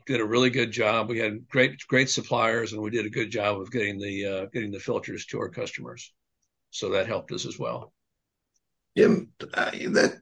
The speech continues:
Speaker 2: I've always wondered about that, like, merv thirteen. It's, it seems like that's kind of the sweet spot. Um, that, uh, are they as effective as people think?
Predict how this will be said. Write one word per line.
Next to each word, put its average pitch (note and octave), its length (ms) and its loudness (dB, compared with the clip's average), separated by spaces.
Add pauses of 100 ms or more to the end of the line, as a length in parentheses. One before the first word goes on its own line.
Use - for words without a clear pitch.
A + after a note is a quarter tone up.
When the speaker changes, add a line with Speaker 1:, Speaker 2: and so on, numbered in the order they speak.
Speaker 2:
I've - 160 6
always B3+ 260 8
wondered E3+ 340 12
about C3+ 340 10
that, A2+ 240 10
like, A#2+ 280 10
merv C#3 400 12
thirteen. B2+ 840 10
It's, - 420 4
it C#3 80 2
seems F3+ 340 10
like D3+ 200 12
that's C#3+ 200 10
kind D3+ 280 10
of A#2+ 80 12
the A2+ 80 12
sweet B2+ 400 8
spot. F#2+ 380 8 (160)
Um, G2+ 560 6 (760)
that, A#2+ 360 10 (260)
uh, G2+ 640 8 (280)
are F3+ 220 10
they G3 260 12
as E3+ 240 12
effective E3 680 8
as C3+ 320 6
people D3+ 380 6
think? D#3+ 380 8